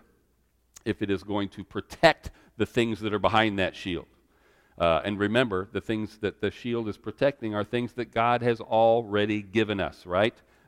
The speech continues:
Everything he's promised us, peace, joy, hope, healing, protection, deliverance, provision, and so on. The helmet of salvation, where we were two weeks ago, speaks to the renewing of the mind. It protects our head. It protects our mind.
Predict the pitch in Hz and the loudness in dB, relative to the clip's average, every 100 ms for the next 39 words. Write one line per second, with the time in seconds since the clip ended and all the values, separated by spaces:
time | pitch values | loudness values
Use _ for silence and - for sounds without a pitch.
0 | - 101 104 110 117 - - 120 123 101 | -2 -2 -2 -4 -4 -8 0 4 4 0
1 | - 71 - - 120 98 - 113 95 80 | -6 -8 -8 -6 -6 -6 -8 -4 -4 -2
2 | 110 95 _ - 120 104 85 87 - 120 | -4 -4 _ -10 -6 -6 -8 -12 -8 -6
3 | - 104 85 - _ _ _ _ 95 101 | -6 -12 -14 -18 _ _ _ _ 0 2
4 | 117 101 87 _ 98 92 104 101 85 85 | 2 0 -10 _ -8 -2 -2 -4 -10 -10
5 | - 113 117 85 78 _ _ _ _ _ | -6 -4 -4 -6 -10 _ _ _ _ _
6 | _ - 120 151 165 151 - 151 139 156 | _ -4 2 4 6 2 4 8 10 10
7 | 226 233 156 131 151 139 135 135 127 131 | 8 6 2 2 4 4 4 2 2 2
8 | 131 - 156 151 151 - 123 104 95 110 | 2 0 0 0 0 -6 0 2 2 0
9 | - _ _ _ _ - - 156 160 - | -6 _ _ _ _ -20 0 2 2 0
10 | - 170 151 147 151 147 156 160 160 147 | -6 -2 0 2 4 6 6 6 6 2
11 | 135 143 143 156 147 113 82 98 - 113 | 0 4 8 10 10 6 2 -2 -2 -6
12 | - 131 - - 123 120 117 - 135 135 | 0 0 0 -4 2 2 2 4 8 10
13 | 113 101 - 107 123 120 - 117 117 110 | 8 2 -2 -2 -2 -2 0 2 4 4
14 | 123 127 110 | 4 4 2